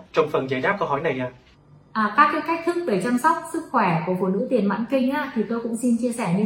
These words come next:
Speaker 2: sau. Thì những cái người phụ nữ tiền mãn kinh thì cần lưu ý này. Thứ nhất là điều chỉnh những cái chế độ dinh dưỡng. Thứ hai là bổ sung những cái chất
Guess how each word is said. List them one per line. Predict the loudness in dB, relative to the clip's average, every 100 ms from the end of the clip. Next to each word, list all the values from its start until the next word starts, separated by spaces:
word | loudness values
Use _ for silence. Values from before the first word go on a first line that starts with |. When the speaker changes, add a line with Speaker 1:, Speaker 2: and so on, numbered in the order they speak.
| 2
Speaker 2:
sau. | 2 2 -2 -12 -20 -20 -2
Thì | 2 2
những | 2 0
cái | 0
người | 2 2
phụ | 0
nữ | 0 0
tiền | 0 2
mãn | 2 2
kinh | 4 4
thì | 2
cần | 0 2
lưu | 2 2
ý | 2 2 0
này. | -2 -4 -8 -2
Thứ | 2
nhất | 2 2 -4 -12 -20 -8
là | -2 0 2
điều | 4 2 4
chỉnh | 2 2
những | 0 -2 -4
cái | -2
chế | -2
độ | -2 -2 -4 -10 -20 _
dinh | -4 0 4
dưỡng. | 2 0 -8 -14 -20 -20 -20 -20 -20 -8 2
Thứ | 4
hai | 6 6 4 0 -6 -12 -20 -20 -4
là | 2 2 4 2
bổ | 0 2
sung | 4 4
những | 2 0
cái | -4
chất | -6